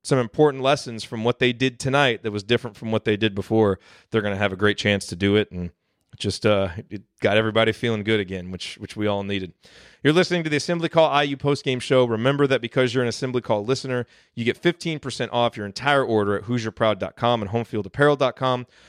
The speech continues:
So if you want officially licensed I U gear, go to homefieldapparel dot com. And if you want one of our Assembly Call logo t-shirts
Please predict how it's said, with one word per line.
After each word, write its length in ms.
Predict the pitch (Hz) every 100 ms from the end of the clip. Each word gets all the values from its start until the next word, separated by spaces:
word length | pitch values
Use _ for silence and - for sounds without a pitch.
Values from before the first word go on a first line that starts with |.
| _
So 160 | - 131
if 100 | 113
you 80 | 180
want 240 | 175 175
officially 380 | - 165 - 160
licensed 400 | 147 135 127 117
I 160 | 120
U 200 | 131 131
gear, 300 | 120 123 127
go 140 | 123 110
to 80 | 101
homefieldapparel 720 | 139 156 143 113 - 190 175
dot 160 | 170
com. 360 | - 151 151 151 -
And 80 | 110
if 120 | 120
you 80 | 135
want 180 | 147
one 140 | 123 123
of 80 | 117
our 80 |
Assembly 300 | 107 - 117
Call 200 | 110 104
logo 300 | 101 156 185
t-shirts 500 | 165 160 - 156 151